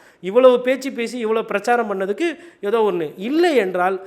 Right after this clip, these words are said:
அஹ், அது வந்து அவருக்கும் வந்து ஒரு, ஒரு பெரிய பின்னடைவை தரும். என்ன காரணம்னா, யாருக்குமே கொடுக்காத முக்கியத்துவத்தை அண்ணாமலை அவர்களுக்கு பாரதிய ஜனதா கட்சி கொடுத்துள்ளது. மத்த தலைவர்களுக்கு, பாஜக தலைவர்கள் கொடுத்த, கொடுக்காததை.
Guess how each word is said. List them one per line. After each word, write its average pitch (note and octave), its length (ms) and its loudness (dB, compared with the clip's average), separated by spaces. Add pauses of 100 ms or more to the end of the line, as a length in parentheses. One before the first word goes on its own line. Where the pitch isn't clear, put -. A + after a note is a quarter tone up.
(240)
அஹ், F#3+ 280 -2
அது F#3+ 200 0
வந்து G3+ 220 -2
அவருக்கும் C4+ 480 0
வந்து A#3+ 220 0
ஒரு, A3 180 2
ஒரு D#3+ 200 0
பெரிய G#3+ 500 -2
பின்னடைவை G3 400 -4
தரும். C#3 180 -10
என்ன F3 200 -2
காரணம்னா, B3 400 0
யாருக்குமே A#3 600 2
கொடுக்காத C#4 440 0
முக்கியத்துவத்தை C4 760 -2 (180)
அண்ணாமலை A3+ 400 0
அவர்களுக்கு G#3 380 0
பாரதிய G#3 320 -2
ஜனதா F3+ 180 -4
கட்சி F#3+ 200 -8
கொடுத்துள்ளது. C#3 480 -14
மத்த E3+ 180 -6
தலைவர்களுக்கு, G#3+ 540 2 (240)
பாஜக G3+ 360 2
தலைவர்கள் F3 360 -2
கொடுத்த, F#3+ 280 -4
கொடுக்காததை. F3+ 640 -4